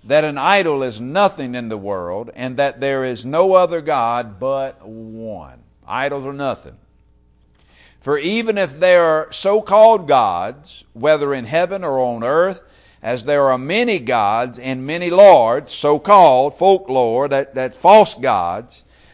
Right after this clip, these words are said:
yet for us there is one God and Father, of whom are all things, and we are for him, and one Lord, Jesus Christ, to whom all things, whom,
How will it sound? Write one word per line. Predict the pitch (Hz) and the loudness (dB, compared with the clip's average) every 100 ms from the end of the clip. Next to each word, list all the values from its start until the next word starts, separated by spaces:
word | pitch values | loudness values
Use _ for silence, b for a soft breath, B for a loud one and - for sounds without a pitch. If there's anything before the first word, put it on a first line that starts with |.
| _ | _
yet | 123 196 190 | 2 2 2
for | - 170 175 - | 2 4 4 6
us | 226 269 190 135 143 151 - - - - _ _ - | 8 8 8 4 -2 -8 -18 -20 -20 -20 _ _ -6
there | 143 185 185 | 2 4 4
is | 165 170 165 127 - | 0 -2 -2 -6 -12
one | 135 156 208 233 208 | -6 0 0 0 0
God | 165 127 123 139 | 2 2 0 -2
and | 131 | -6
Father, | - 185 165 135 127 143 | -4 -2 -2 -2 -4 -6
of | 135 120 | -6 -6
whom | 151 160 160 | -8 -10 -8
are | 131 131 | -4 -2
all | 135 165 190 | 2 2 2
things, | 190 151 135 151 143 | -2 -6 -6 -10 -10
and | 135 123 | -10 -8
we | 143 165 | -6 -6
are | |
for | 165 190 196 | -4 -2 -2
him, | 175 143 151 170 b b b - | -2 -6 -8 -12 b b b -8
and | 143 147 | -8 -4
one | 147 190 220 | 2 4 4
Lord, | 196 151 139 147 | 4 4 4 0
Jesus | 127 165 185 190 180 | -4 -8 -8 -12 -14
Christ, | - 185 160 151 - | -4 0 0 -2 -6
to | 139 | -8
whom | 151 160 | -8 -4
all | 143 156 170 | 0 4 4
things, | 170 175 170 170 170 170 - _ _ _ _ _ | 2 -4 -6 -8 -12 -18 -20 _ _ _ _ _
whom, | 165 190 185 | -10 -8 -10